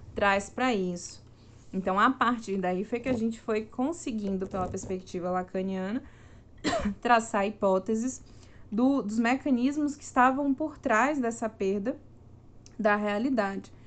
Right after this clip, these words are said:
que trouxe aí a possibilidade de compreensão da psicose não como uma escolha, mas como uma falha do processo,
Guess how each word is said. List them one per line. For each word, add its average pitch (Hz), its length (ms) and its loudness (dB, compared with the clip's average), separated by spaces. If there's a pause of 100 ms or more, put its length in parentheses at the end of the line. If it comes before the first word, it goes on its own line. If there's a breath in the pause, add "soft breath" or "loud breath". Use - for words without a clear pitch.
(240 loud breath)
que 294 140 0
trouxe 262 560 2
aí 208 220 0
a 208 40 -4
possibilidade 202 600 -2
de 190 80 -8
compreensão 233 840 -2
da 196 80 0
psicose 214 640 -2
não 226 380 2
como 226 440 0
uma 202 440 -2
escolha, 240 680 2 (400 loud breath)
mas 226 240 -2
como 277 320 2
uma 302 320 2
falha 254 520 2
do 247 120 -4
processo, 208 840 -2